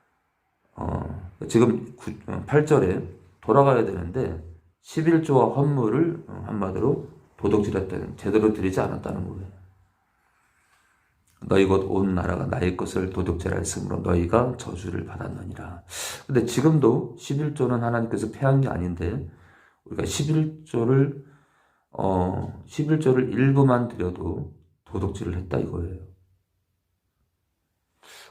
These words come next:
사실은 이제 이 십일 조는 이제 많은 사람들이 "세금을 떼고 십일 조 드리면 되지 않냐?" 그러는데,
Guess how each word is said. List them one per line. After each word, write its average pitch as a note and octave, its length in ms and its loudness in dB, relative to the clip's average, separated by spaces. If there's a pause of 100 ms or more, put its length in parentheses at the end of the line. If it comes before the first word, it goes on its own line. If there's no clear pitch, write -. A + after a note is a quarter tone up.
(180)
사실은 A2+ 400 2
이제 F#2+ 360 -2 (120)
이 F2 240 -6
십일 D#3 320 0
조는 G2 500 -2 (1800)
이제 F#2 140 -4
많은 F#2 260 4
사람들이 E2+ 580 0 (760)
"세금을 C3+ 560 4
떼고 F#2+ 420 0
십일 A2+ 340 -6
조 F#2 220 -4
드리면 F#2+ 280 -4
되지 G2 220 -2
않냐?" F2+ 240 0
그러는데, F2+ 640 -6